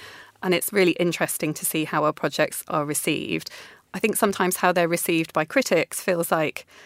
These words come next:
there is this preoccupation with them as empty buildings rather than focusing on the impact they have on people's lives. And I think I'd be much more interested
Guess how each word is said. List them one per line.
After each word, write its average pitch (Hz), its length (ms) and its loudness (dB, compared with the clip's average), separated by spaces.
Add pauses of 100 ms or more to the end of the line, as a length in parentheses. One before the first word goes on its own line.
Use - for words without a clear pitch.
(280)
there 170 120 2
is 165 120 0
this 151 120 -4
preoccupation - 640 0
with 156 80 -2
them 156 180 0
as 151 180 0
empty 160 280 -2
buildings 156 760 0
rather 160 240 4
than 156 420 0 (140)
focusing 170 560 -2
on 160 120 2
the 160 120 -2
impact 175 420 -2
they 190 80 0
have 196 200 -2
on 208 140 -2
people's 208 400 -4
lives. 233 420 2
And 196 100 2
I 202 60 2
think 233 240 0
I'd 214 140 2
be 196 120 2
much - 280 0
more 170 120 -2
interested 156 720 -2